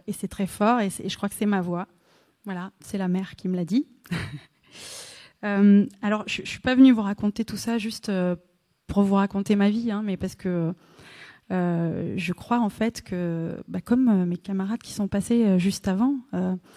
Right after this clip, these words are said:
euh, dans, on, on traverse tous, euh, des tempêtes, des, des épreuves, des choses dans lesquelles on, on, on croit qu'on se relèvera pas. Et puis finalement, il y a ces forces. Et le fait d'aller chercher ces forces en soi,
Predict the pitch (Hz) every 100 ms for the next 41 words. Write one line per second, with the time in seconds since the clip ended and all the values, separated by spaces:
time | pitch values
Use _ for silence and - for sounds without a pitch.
0 | - - - _ 185 180 170 - - _
1 | _ _ 190 202 208 - 226 247 220 -
2 | 202 226 - - 233 240 - 185 170 175
3 | - 190 - 190 - 214 233 - 180 185
4 | 170 185 175 175 - 226 214 180 - 220
5 | 185 180 170 - 202 185 - 196 - 196
6 | - 208 190 180 - - 190 185 185 226
7 | 240 - - 208 196 196 254 220 208 202
8 | - 208 - - - - - - - 202
9 | 220 - 285 214 226 240 233 - 269 -
10 | 214 - 247 - - 214 214 - 233 262